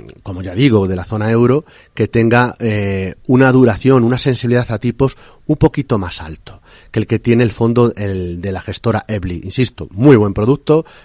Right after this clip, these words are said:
pero que este año su resultado ya lo va a ver y lo estará viendo ahora mismo, cómo se está quedando con su pro-, un, un resultado mucho más modesto. Con lo cual, eh, mi primer consejo, eh, que no recomendación, es que valore la, la posibilidad de tener un fondo de deuda privada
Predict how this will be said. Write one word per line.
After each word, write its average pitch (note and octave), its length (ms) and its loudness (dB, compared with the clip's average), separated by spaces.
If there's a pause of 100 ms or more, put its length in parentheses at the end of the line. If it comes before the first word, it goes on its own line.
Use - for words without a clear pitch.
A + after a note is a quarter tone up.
pero F#2 160 -8
que - 80 -6
este A2 220 -4
año A#2 340 2
su - 160 -6
resultado G#2 580 -2
ya G2 160 -4
lo G2+ 100 -2
va F#2+ 180 -4
a F#2+ 40 -6
ver A2+ 220 0
y F#2+ 60 -4
lo G2+ 60 -4
estará G2+ 280 -6
viendo A2 260 0
ahora G#2+ 120 0
mismo, A#2+ 320 0 (300)
cómo A2 180 0
se G#2+ 100 -6
está G2+ 180 -6
quedando G#2+ 260 -2
con G#2+ 100 -2
su G#2 120 -8
pro-, A2 180 -2
un, A2 280 -4
un A2 60 -8
resultado A2+ 400 0 (260)
mucho A#2+ 320 2
más G#2 220 -2
modesto. F#2 540 -8
Con G#2 100 -4
lo A#2 100 0
cual, B2 280 4 (340)
eh, A2 540 2
mi A2+ 240 4
primer B2 280 2
consejo, C3+ 640 -2 (300)
eh, G#2+ 220 -4
que A#2 100 -2
no C3+ 120 8
recomendación, B2 920 4 (220)
es G#2 120 -10
que C3 160 6
valore B2 500 6
la, G2+ 400 -2
la G2 220 -6
posibilidad G#2 360 -2
de A#2+ 80 2
tener A#2 180 0
un A#2 80 0
fondo A2+ 240 0
de G2+ 80 2
deuda A2 280 0
privada A#2+ 540 2